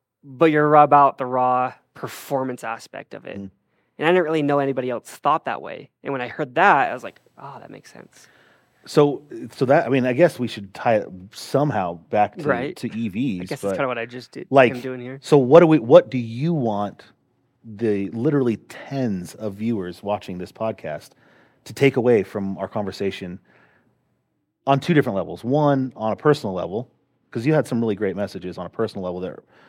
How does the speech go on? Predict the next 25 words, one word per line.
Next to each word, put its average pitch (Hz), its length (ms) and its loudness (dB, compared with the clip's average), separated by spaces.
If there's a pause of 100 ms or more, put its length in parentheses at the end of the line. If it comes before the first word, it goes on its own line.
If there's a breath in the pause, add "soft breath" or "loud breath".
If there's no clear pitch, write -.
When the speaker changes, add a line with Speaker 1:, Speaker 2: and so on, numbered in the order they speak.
(160 soft breath)
Speaker 2:
are, 98 320 -2
you 98 80 -8
know, 90 240 -8 (240)
just - 240 -6
related 107 280 -2
to 92 80 -8
life 92 320 -2
and 98 80 -8
not 90 160 -8
E 90 120 -12
V. 95 240 -8 (220 soft breath)
So 113 320 0 (100)
in 131 140 0
general, 120 420 6
what 113 80 2
do 113 60 0
you 110 80 -2
want 107 120 -4
people 107 140 -6
to 95 60 -14
take 101 120 -4
away? 95 300 -4 (140)
And 98 100 -10
then 98 140 -6
two, 107 400 -2